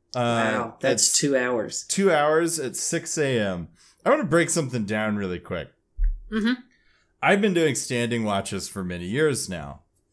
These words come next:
Speaker 2: Mm-hmm.
Speaker 1: Uh, I have also been medicated. Uh, I have bipolar disorder, and I'm on an antipsychotic that keeps me not town crazy,
Speaker 2: Mm-hmm.
Speaker 1: uh, which is how I like to refer to myself. Is like, if I weren't on drugs, I'd be, like, the town crazy guy.
Speaker 2: Mm-hmm.
Speaker 1: Uh,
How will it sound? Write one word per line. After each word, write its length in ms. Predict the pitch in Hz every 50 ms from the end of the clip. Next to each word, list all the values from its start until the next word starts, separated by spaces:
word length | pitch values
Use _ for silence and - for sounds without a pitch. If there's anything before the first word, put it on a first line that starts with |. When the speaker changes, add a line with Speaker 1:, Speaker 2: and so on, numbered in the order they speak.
| _ - - - - _
Speaker 2:
Mm-hmm. 100 | - 170 160 - 180
Speaker 1:
Uh, 240 | - 170 - - -
I 100 | 92 101
have 160 | 117 123 110
also 360 | 135 160 175 175 - 147 127
been 220 | 110 117 110 101 101
medicated. 880 | 117 131 139 147 143 - - 117 101 92 85 85 82 82 85 92 117 123 _ _ _
Uh, 420 | 95 90 90 87 82 80 78 - -
I 140 | - 90 87
have 180 | 90 95 87 80
bipolar 440 | 95 90 85 - 104 95 95 92
disorder, 480 | 82 87 82 - - 82 78 76 85 110
and 100 | 143 123
I'm 140 | 92 87 82
on 120 | 82 82 82
an 80 | 82 85
antipsychotic 880 | 82 85 85 - - 87 82 - - 85 78 - 131 147 151 127 92
that 120 | 90 92 -
keeps 320 | - 107 - - - -
me 120 | 98 90
not 460 | 85 82 85 95 110 190 - - - -
town 320 | - 107 92 87 87 85
crazy, 600 | 80 - 98 85 80 82 - - 73 - 98 226 - _ _ _ _ _ _ _ _ _ _ -
Speaker 2:
Mm-hmm. 160 | 165 160 -
Speaker 1:
uh, 380 | - - - - - 82 87 92
which 120 | 92 -
is 140 | - 98 -
how 140 | 139 131 127
I 40 | 117
like 180 | 113 107 104 104
to 60 | 101
refer 260 | 85 - - 95 95
to 60 | 90
myself. 460 | 90 90 82 - 95 78 71 67 -
Is 160 | - 82 78 -
like, 140 | 85 78 67
if 140 | 80 92 -
I 80 | 98 98
weren't 240 | 101 110 113 110
on 80 | 104 98
drugs, 380 | 85 98 95 95 95 90 92 98
I'd 100 | 87 80
be, 120 | 92 92
like, 180 | 87 87 85 -
the 80 | 87 87
town 340 | - 101 92 90 90 92
crazy 420 | 87 - 92 87 87 82 87 98 98
guy. 320 | 104 104 104 107 120 127 131
Speaker 2:
Mm-hmm. 340 | 156 156 151 147 131 147 170 - _ _ _ -
Speaker 1:
Uh, 400 | 101 95 92 87 85 82 80 -